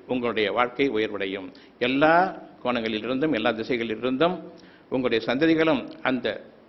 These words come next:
உயர்வின் மீது, உங்களுடைய குடும்பங்களும் அமைக்கப்பட்டு, அங்கிருந்து நீங்கள் விளங்க-, விளக்க-, விளங்கக்கூடிய மனிதர்களாக, விளக்கமான ஒளிவிளக்குகளாக நீங்கள்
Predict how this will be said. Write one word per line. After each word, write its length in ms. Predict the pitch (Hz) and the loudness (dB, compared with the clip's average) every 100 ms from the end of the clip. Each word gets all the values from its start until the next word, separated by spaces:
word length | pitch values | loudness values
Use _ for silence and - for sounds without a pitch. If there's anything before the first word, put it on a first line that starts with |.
| - | -2
உயர்வின் 380 | 131 135 127 117 - - - | 2 2 0 -4 -10 -16 -6
மீது, 300 | 120 120 160 175 - | -4 -2 -2 -4 -10
உங்களுடைய 260 | - 123 120 | -4 0 0
குடும்பங்களும் 560 | - 156 160 151 147 143 | 0 0 2 2 2 2
அமைக்கப்பட்டு, 540 | 120 120 123 110 92 117 - - | 0 0 0 -2 0 -2 -2 -12
அங்கிருந்து 460 | - 127 151 170 165 | -4 0 2 2 2
நீங்கள் 220 | 143 131 117 | 2 2 2
விளங்க-, 260 | 131 143 127 | 0 0 0
விளக்க-, 300 | 123 135 147 127 | 2 2 0 -2
விளங்கக்கூடிய 440 | 131 156 160 135 117 | -2 0 0 2 2
மனிதர்களாக, 560 | 113 113 104 104 98 98 - - | 2 0 0 0 0 -4 -10 -8
விளக்கமான 520 | 120 131 135 131 131 | 0 2 2 0 0
ஒளிவிளக்குகளாக 680 | 113 127 123 120 113 107 107 | 2 2 2 0 -2 -2 -2
நீங்கள் 300 | 101 101 98 | -2 -4 -6